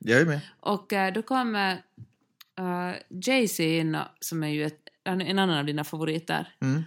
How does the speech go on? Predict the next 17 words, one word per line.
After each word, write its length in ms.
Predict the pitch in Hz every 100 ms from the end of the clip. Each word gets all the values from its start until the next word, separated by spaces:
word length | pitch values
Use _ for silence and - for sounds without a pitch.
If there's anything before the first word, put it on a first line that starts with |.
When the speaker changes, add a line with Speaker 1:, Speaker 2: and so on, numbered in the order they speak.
| - _
Speaker 2:
Och 160 | - 185
menar 400 | 185 180 170 -
att, 420 | - 175 170 _ 170
eh, 80 |
han 420 | 165 160 170 180 202
håller 200 | 202 185
inte 140 | 185
alls 280 | 180 175 -
med 240 | 165 156
om 100 | 156
det 80 | 170
här. 300 | 175 180 156
Att 220 | 151 170
han, 180 | 156 170
han 200 | 185 185
upplever 380 | 185 180 156 156
att, 260 | 160 -